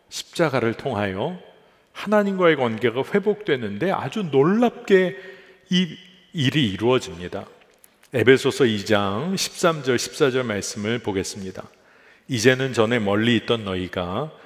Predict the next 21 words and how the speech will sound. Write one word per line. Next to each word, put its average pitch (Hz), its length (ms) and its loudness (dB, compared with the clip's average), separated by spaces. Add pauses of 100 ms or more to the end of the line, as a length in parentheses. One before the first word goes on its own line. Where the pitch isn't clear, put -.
(120)
그리스도 127 460 2
예수 104 420 0
안에서 101 500 -2
그리스도의 117 600 -2
피로 175 400 0
가까워졌느니라. 101 1160 -2 (360)
그는 113 300 0
우리의 101 320 0
화평이신지라 117 1120 -4 (300)
둘로 113 340 2
하나를 151 420 2
만드사 120 600 0 (300)
원수된 120 680 0
것, 95 180 -4 (380)
곧 - 220 -6
중간에 151 520 2
막힌 120 440 -4
담을 107 520 -2 (200)
자기 131 460 -2
육체로 113 680 -2 (320)
허시고." 107 720 -6